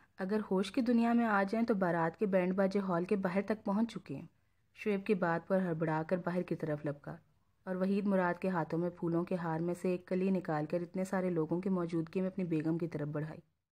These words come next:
"अभी तो मुंह दिखाई में यही मैसर है, बाकी फिर देखेंगे।" वो इंतहाई पुरएतमाद अंदाज से बड़ी उजलत भरे अंदाज में गोया हुआ।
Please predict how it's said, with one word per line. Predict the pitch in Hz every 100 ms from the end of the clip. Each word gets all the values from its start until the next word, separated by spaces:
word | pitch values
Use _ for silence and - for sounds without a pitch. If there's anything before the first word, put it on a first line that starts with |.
| _ _ _ _ _
"अभी | 220 202
तो | 247 247
मुंह | 196
दिखाई | 208 226 208 196
में | 214
यही | 202 196
मैसर | 208 175 147 - 151
है, | 156 - -
बाकी | 180 175 214
फिर | 202 214
देखेंगे।" | 214 196 196 190 196 - _ _ _ -
वो | 214
इंतहाई | 214 214 208
पुरएतमाद | 208 208 196 190 175 175 180
अंदाज | 180 160 151
से | 151 180
बड़ी | 170 175
उजलत | - 175 185
भरे | 175 180 165
अंदाज | 160 151 151
में | 160 151
गोया | 147 151
हुआ। | 156 170